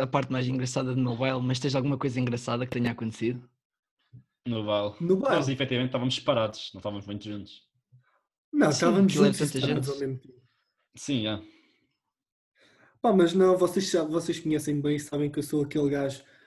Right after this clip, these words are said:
Speaker 3: que tô mai-, tô mais a observar.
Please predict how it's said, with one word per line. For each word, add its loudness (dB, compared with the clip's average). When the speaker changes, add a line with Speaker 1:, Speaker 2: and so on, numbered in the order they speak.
Speaker 3:
que 0
tô 2
mai-, 2
tô 0
mais 2
a 2
observar. -2